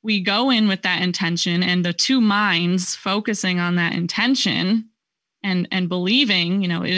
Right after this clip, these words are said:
is done. When you set the intention, it is done, and you kinda let it go. And then you go in with this high vibrational energy, which is really just love. It's that high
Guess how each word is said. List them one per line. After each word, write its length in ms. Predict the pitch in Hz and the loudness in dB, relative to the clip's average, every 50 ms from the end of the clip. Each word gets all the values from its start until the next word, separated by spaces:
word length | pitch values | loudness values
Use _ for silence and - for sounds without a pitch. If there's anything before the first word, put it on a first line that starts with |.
| 185 | -2
is 100 | 180 175 | -2 -2
done. 360 | 170 220 226 214 175 170 175 175 | -2 0 0 0 0 0 -2 0
When 140 | 175 185 | 0 0
you 80 | 190 185 | 0 0
set 280 | 170 - 202 185 180 - | -2 -2 -4 -6 -4 -4
the 120 | - 190 | -4 -4
intention, 560 | 190 190 - 214 214 214 202 - 185 180 175 | -2 -2 -2 -2 -2 -2 -2 -2 -2 -2 -2
it 120 | 175 175 180 | -2 -2 -4
is 180 | 175 170 170 | -4 -6 -6
done, 400 | - - 190 185 175 170 165 165 - | -4 -4 -2 -2 0 -2 -2 -4 -4
and 160 | - 175 170 | -4 -4 -4
you 100 | 170 175 | -4 -6
kinda 260 | - - 180 175 170 | -6 -6 -4 -4 -2
let 200 | 170 170 170 165 | -2 -2 -2 -2
it 120 | 165 165 - | -4 -4 -4
go. 460 | - 202 202 180 175 165 160 170 170 - - - - - - - - - | -2 -2 -2 0 -2 -2 -2 -4 -4 -8 -14 -20 -20 -18 -18 -18 -10 -6
And 180 | - 202 190 | -2 -2 0
then 120 | 185 185 190 | 0 2 0
you 120 | 185 185 | 0 0
go 320 | 175 - 190 190 202 208 202 | -2 -2 -2 0 0 2 2
in 200 | 202 214 214 208 | 2 2 2 2
with 160 | 190 185 - | 0 -2 -2
this 340 | - 185 180 175 - - - _ _ _ _ _ | -4 -4 -4 -4 -6 -10 -12 _ _ _ _ _
high 440 | - - - 196 196 220 240 247 226 | -10 -4 -2 0 0 2 2 0 0
vibrational 1040 | 208 196 180 185 175 202 196 202 226 220 - - 208 190 180 175 175 170 170 165 - _ _ _ _ _ _ _ _ _ _ _ | 0 0 0 0 0 2 2 2 2 2 2 2 2 2 2 2 0 0 0 -2 -4 _ _ _ _ _ _ _ _ _ _ _
energy, 500 | - 196 240 294 285 240 196 185 190 185 | -2 0 2 2 2 2 2 2 2 2
which 180 | 180 185 180 196 | 2 2 0 0
is 140 | 185 180 185 | 0 0 0
really 280 | 190 202 233 254 240 | 0 0 2 2 2
just 300 | 208 175 185 170 - - | 0 0 -2 -4 -6 -8
love. 460 | - 170 190 214 220 190 175 185 185 185 | -6 -4 -2 0 0 0 0 0 0 -2
It's 200 | 185 180 - - | -2 -4 -6 -4
that 240 | - 175 180 - - | -4 -4 -4 -4 -8
high 520 | - - - 202 196 190 190 190 185 185 | -12 -8 -6 -4 -2 0 0 0 0 -2